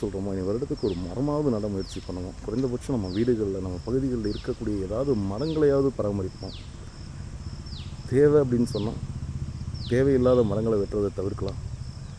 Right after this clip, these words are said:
தேவைக்கு அது அதிகமா போர் போடுறதை நம்ம நிப்பாட்டணும்னு சொன்னாலே இந்த சூழ்நிலை மாறும். தயவு செய்து எதிர்கால தலைமுறை, நம்ம வாழ்ற நாமளா இருக்கட்டும் அல்லது எதிர்கால தலைமுறையா இருக்கட்டும், நிம்மதியா வாழணும்னு சொன்னா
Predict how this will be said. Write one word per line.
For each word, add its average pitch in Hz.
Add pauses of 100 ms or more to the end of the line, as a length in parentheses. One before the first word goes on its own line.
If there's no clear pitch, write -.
(680)
தேவைக்கு 123
அது 110
அதிகமா 110 (920)
போர் 131
போடுறதை 101
நம்ம 90
நிப்பாட்டணும்னு 107
சொன்னாலே 90 (600)
இந்த 117
சூழ்நிலை 104
மாறும். 87 (500)
தயவு 101
செய்து 95 (200)
எதிர்கால 98
தலைமுறை, 95 (340)
நம்ம 90
வாழ்ற 92
நாமளா 95
இருக்கட்டும் - (340)
அல்லது 98
எதிர்கால 104
தலைமுறையா 98
இருக்கட்டும், 87
நிம்மதியா 110
வாழணும்னு 98
சொன்னா 92